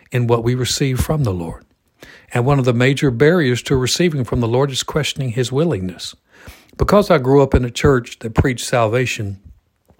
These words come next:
I've known since I was a boy that it was God's will to save me. So when I called out to him as an eighteen-year-old walking across a field in Carbondale, Illinois,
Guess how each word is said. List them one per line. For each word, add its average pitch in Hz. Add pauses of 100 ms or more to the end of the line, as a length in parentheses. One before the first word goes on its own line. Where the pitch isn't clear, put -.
(400)
I've 131
known 127
since -
I 123
was 107
a 107
boy 123
that 107
it 107
was 98
God's 113
will 113
to 104
save 131
me. - (420)
So -
when 139
I 127
called 165
out 156
to 113
him 110
as 113
an 127
eighteen-year-old 113
walking 120
across 127
a 165
field 117 (360)
in 110
Carbondale, 131
Illinois, 139